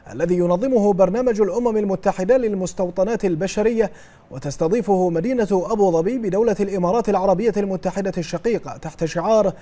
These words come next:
مدن الفرص، ربط الثقافة والابتكار، وذلك برعاية كريمة من صاحب السمو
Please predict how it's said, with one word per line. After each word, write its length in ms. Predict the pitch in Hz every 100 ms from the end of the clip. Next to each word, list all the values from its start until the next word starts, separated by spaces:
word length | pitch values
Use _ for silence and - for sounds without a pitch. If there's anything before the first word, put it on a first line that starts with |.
| - - - -
مدن 360 | 277 254 226 208
الفرص، 560 | 190 226 - - - - - _ -
ربط 240 | 185 185
الثقافة 580 | 175 - - 214 190 175
والابتكار، 680 | 143 156 160 - 160 175 123 - - _ - _ -
وذلك 360 | 131 170 170
برعاية 600 | 165 170 165 202 175 180
كريمة 400 | 170 175 165 226
من 120 | 226
صاحب 360 | 156 202 190 175
السمو 420 | 170 175 165 214